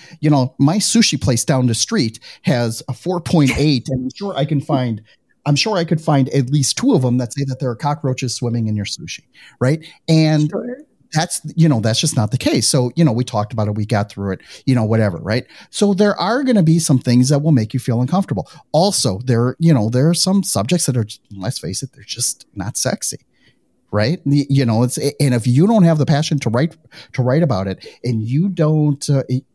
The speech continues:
Speaker 1: you know, and you're not gonna get into it, and you're not gonna understand when you're researching that p-, that post or how to, you know,
Speaker 2: Mm-hmm.
Speaker 1: how to put it together, yes, you should defer on that project. Yeah,
Speaker 2: Mm-hmm.
Speaker 1: please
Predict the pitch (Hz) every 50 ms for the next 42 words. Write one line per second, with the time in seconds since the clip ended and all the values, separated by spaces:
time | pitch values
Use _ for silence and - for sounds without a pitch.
0 | - 151 131 143 135 123 110 - 120 120 117 123 143 180 196 190 190 185 175 156
1 | 139 127 131 131 151 185 160 - 131 113 107 104 107 107 117 131 156 175 185 175
2 | 170 165 - 160 143 123 110 135 135 127 117 - - 151 147 156 139 123 - -
3 | - - - - _ - 113 117 113 113 113 117 113 107 98 117 135 160 170 -
4 | - 156 127 - - 135 123 113 107 104 98 - - - - - - 120 120 104
5 | 92 - - 160 185 170 147 - - 107 104 104 123 127 127 123 120 113 110 -
6 | _ - - - 285 233 214 220 208 220 220 - - 156 - _ _ _ _ _
7 | _ _ - 190 165 143 131 127 - _ _ _ _ _ _ _ _ - 127 123
8 | 156 185 185 - - - 160 156 - - - 156 165 170 160 - - 92 87 95
9 | 92 85 92 - - - - - - - - - _ _ - _ _ _ - 220
10 | 208 139 151 156 - 262 - 190 185